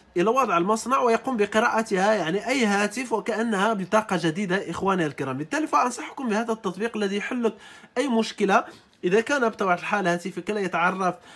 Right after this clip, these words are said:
على البطاقة فكما ذكرت يعني بهذه الملمحات، وإذا كانت لدي فيها مشاكل، وأنصحكم حتى إن كانت ليس فيها مشاكل أن تقوم بالضغط مباشرة على كونتيني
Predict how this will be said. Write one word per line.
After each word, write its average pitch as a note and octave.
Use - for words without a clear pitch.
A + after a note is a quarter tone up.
على D#3+
البطاقة E3
فكما F#3+
ذكرت F3+
يعني D3
بهذه D#3
الملمحات، A3
وإذا A#3+
كانت B3+
لدي A#3+
فيها A3
مشاكل، B3
وأنصحكم G#3+
حتى A3
إن F3+
كانت A#3
ليس A3
فيها F3
مشاكل A3+
أن G3+
تقوم A3
بالضغط F3
مباشرة F3
على E3
كونتيني A3+